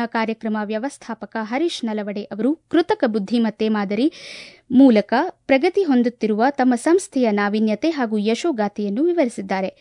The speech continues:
ಹವಾಮಾನ ವೈಪರೀತ್ಯ ಜನರ ಆರೋಗ್ಯದ ಮೇಲೆ ಪರಿಣಾಮ ಬೀರುತ್ತಿದೆ. ಇದರಿಂದ ಪರೋಕ್ಷವಾಗಿ ಜೀವನೋಪಾಯದ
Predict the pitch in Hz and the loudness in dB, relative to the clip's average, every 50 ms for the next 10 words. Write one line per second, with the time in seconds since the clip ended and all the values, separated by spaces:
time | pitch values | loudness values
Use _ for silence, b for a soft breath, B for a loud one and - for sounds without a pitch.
0 | b b b b b b b - 247 247 269 294 294 285 285 269 247 233 233 233 | b b b b b b b 2 4 6 6 8 8 8 6 6 4 4 2 2
1 | - 247 240 233 226 - 240 226 208 - 269 294 330 349 330 247 - 226 226 240 | 2 2 0 0 0 0 0 0 2 2 4 4 4 4 2 0 2 2 2 2
2 | 262 254 - 349 330 311 262 233 214 214 208 - 214 220 220 214 208 208 208 196 | 2 2 2 2 4 4 4 4 2 0 -2 -2 -2 -2 -2 -2 -2 -2 -2 -2
3 | 208 208 202 202 - 208 190 208 196 196 208 233 220 226 214 277 285 - 247 262 | -2 -2 -2 -4 -4 -4 -4 -2 -2 0 0 0 0 2 0 0 0 0 2 2
4 | 320 311 - - 349 311 262 226 214 214 240 202 - 247 240 294 320 359 359 - | 2 0 0 -2 -2 0 0 0 0 0 -2 -2 -2 0 2 4 4 4 4 2
5 | 254 226 214 214 196 | -2 -4 -4 -2 -2